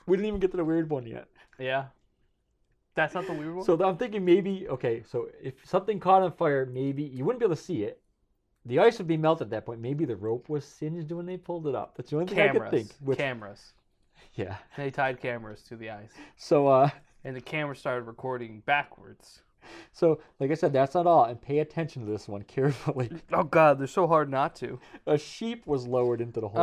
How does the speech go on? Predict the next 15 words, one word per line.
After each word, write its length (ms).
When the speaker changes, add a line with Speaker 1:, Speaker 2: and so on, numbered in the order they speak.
Speaker 2:
Okay. 580
Speaker 1:
Now, 120
the 80
wording 340
is 80
a 60
bit 160
weird, 340
so 100
I 40
got 140
confused 400
here. 160
Speaker 2:
All 120
right. 180